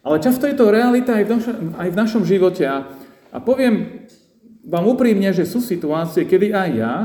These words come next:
prechádzam nejakými situáciami, kedy zápasím s pochybnosťami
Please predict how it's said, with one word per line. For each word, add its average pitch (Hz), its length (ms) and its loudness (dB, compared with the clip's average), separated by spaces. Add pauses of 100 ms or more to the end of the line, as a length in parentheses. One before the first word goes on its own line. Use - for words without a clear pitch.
(880)
prechádzam 220 560 0
nejakými 151 400 -4
situáciami, 170 920 -4 (680)
kedy 151 200 -2 (120)
zápasím 170 480 -2
s - 80 -10
pochybnosťami 113 800 -6